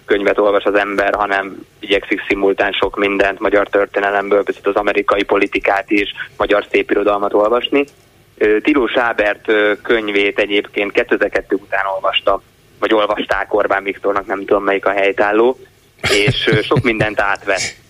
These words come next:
Itt a hallgató kedvéért csak annyit mondjunk el, hogy Kevin White, bostoni polgármester, ő ezerkilencszázhatvannyolctól ezerkilencszáznyolcvannégyig,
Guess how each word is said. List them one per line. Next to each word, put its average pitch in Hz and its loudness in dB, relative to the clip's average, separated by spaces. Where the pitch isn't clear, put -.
Itt 110 2
a - 4
hallgató 131 0
kedvéért 107 0
csak - -6
annyit 107 -2
mondjunk 104 -2
el, 104 4
hogy 104 2
Kevin 117 0
White, 101 -2
bostoni 107 -2
polgármester, 101 0
ő 101 4
ezerkilencszázhatvannyolctól 104 0
ezerkilencszáznyolcvannégyig, 104 -2